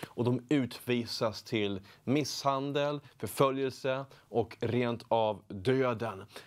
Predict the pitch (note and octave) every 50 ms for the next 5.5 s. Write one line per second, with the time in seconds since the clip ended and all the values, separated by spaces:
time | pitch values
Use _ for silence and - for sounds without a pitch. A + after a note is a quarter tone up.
0 | - - A#2+ A#2 A#2 - C#3 C#3 - - - C#3+ C#3+ C#3 - - D3+ C#3+ C#3 C3+
1 | C3+ C#3 B2+ - C#3+ B2+ B2 A#2+ - A#2+ A#2+ A#2+ A#2+ - B2 A#2 A#2+ A#2 A#2 A2+
2 | A2+ - - - B2 A2+ A2 G#2+ G#2+ G2 - - - - - - - - A#2 A#2
3 | A2 A2 G#2+ G#2+ - A2 A#2+ C3+ B2+ - - - A#2+ A#2 - - - A#2+ A2 A2
4 | G#2+ G#2 - - _ _ _ _ _ _ _ _ _ - _ _ _ - - -
5 | A#2 A2+ A2+ G#2+ G#2 G2+ G2+ G2+ G2 G2